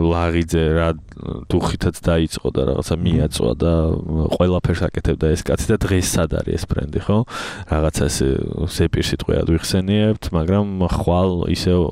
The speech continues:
Speaker 1: არც არაფერი მის ცხოვრებაში არ შეიძლება, ამ ბრენდის ცხოვრებაში. კი, შეიძლება სურვილები არის, მაგრამ პრაქტიკული არაფერი არ გაკეთდება და სინამდვილეში ეს არ არის, ეს ჩემი აზრით ქვეყნის კულტურული მემკვიდრეობა, არ-, ანუ ის არ არის, რომ, ა,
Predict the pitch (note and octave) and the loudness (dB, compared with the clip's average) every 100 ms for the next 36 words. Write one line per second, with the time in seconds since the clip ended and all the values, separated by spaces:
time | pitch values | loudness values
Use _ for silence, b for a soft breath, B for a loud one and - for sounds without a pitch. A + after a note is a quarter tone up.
0 | - - - E2 - E2 - F2 E2+ E2 | -4 -4 -4 -4 0 0 2 0 -2 -6
1 | - E2+ F2 E2+ F#2 D#2+ - - - - | -2 0 2 2 2 0 0 -4 -2 -4
2 | - - C2+ D#2 - D#2+ D#2 D2 - - | -2 -2 -2 -4 -4 -2 -2 -2 -4 -4
3 | - - - - - - - G2 - E2+ | -6 -2 -2 0 -2 -2 0 0 0 -2
4 | F2+ F2 - F2+ E2+ E2 F#2 F2+ G#2 F#2+ | 0 -2 0 2 2 2 0 2 2 2
5 | E2+ E2+ F2 - - F#2 E2+ F2 F2 E2 | 0 -2 -2 -4 -2 0 0 0 0 0
6 | - - - - - - B B B B | -2 -4 -2 -2 -2 -2 B B B B
7 | - C3+ C3+ D3 D#3 C3 A#2 F#2+ - G2+ | 0 2 2 2 2 2 2 2 2 0
8 | G2 F#2 F2 F#2 F2 E2 D2+ F2+ G#2+ F#2 | 2 0 2 2 2 2 0 0 -2 -4
9 | F#2 G#2+ G#2+ A2+ A#2 - G#2 - G#2 - | -4 -2 2 2 2 0 0 0 -4 -2
10 | - F#2+ G2+ F#2+ F2+ E2+ E2 - - F#2 | 0 2 4 4 2 0 -2 -4 -2 0
11 | F#2 - F2+ E2 E2 E2+ D#2 - E2 D2+ | 0 0 0 0 2 2 2 0 0 0
12 | D#2 E2+ F2 - B B B B - | -2 0 0 0 B B B B -4